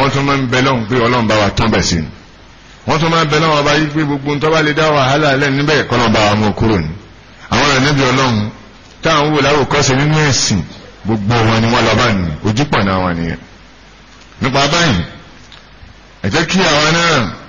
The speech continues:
ká múra láti ṣe àdúrà lọ́pọ̀lọpọ̀. Bá a ti ń ṣe àdúrà fúnra wa, ká máa ṣe àdúrà fún ìlú wa. Torí wípé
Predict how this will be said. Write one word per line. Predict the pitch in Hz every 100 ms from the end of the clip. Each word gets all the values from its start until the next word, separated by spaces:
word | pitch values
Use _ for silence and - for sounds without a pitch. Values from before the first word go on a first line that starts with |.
| - -
ká | 131
múra | 143 135 135
láti | - 117
ṣe | 107 131
àdúrà | 117 92 117 143 110
lọ́pọ̀lọpọ̀. | 135 123 107 92 78 - - - - - - - - - - - - - -
Bá | 120 135
a |
ti | 127
ń | 156
ṣe | - 147 120
àdúrà | 117 165 143
fúnra | 135 143 139
wa, | 139 135 - - - - - -
ká | 123 131
máa | 127 120
ṣe | - 127
àdúrà | 101 101 123
fún | 92 117
ìlú | 98 90
wa. | 90 80 - - - - - - - -
Torí | 127 160
wípé | 190 175 185